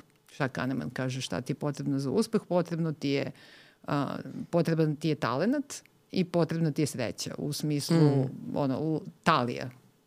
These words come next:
Speaker 1: kao
Speaker 2: Da,
Speaker 1: da
Speaker 2: da.
Speaker 1: imaš, da ti se poklope, e, kockice. A šta ti je potrebno za ogroman uspeh? Malo više talenta od ovoga i mnogo više sreće. Nije sebe video kao
Speaker 2: Mm.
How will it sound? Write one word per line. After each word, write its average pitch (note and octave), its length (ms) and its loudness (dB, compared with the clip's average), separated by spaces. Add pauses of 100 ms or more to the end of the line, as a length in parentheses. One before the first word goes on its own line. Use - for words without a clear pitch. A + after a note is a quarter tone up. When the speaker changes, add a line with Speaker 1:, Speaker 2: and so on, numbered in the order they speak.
Speaker 1:
kao - 120 -6
Speaker 2:
Da, C#3 140 4
Speaker 1:
da B2 80 2
Speaker 2:
da. D#3+ 120 4
Speaker 1:
imaš, D3 400 0 (380)
da D#3+ 100 2
ti D#3 120 0
se D#3 140 -2
poklope, D3 560 -2
e, - 420 -4 (300)
kockice. - 560 -6 (600)
A D#3 180 4
šta F3+ 140 2
ti F3 80 2
je F#3+ 60 6
potrebno F3+ 400 2
za D3 320 2
ogroman A3+ 500 4
uspeh? G#3 560 0
Malo F3+ 480 4
više C#3+ 300 0
talenta B2+ 540 -2
od A#2 180 -2
ovoga F3 500 0 (100)
i E3+ 100 2
mnogo D3+ 320 2
više - 260 -8
sreće. - 480 -10 (160)
Nije F#3 540 4
sebe E3 380 2
video C#3+ 600 0 (220)
kao D3+ 640 6
Speaker 2:
Mm. - 120 -6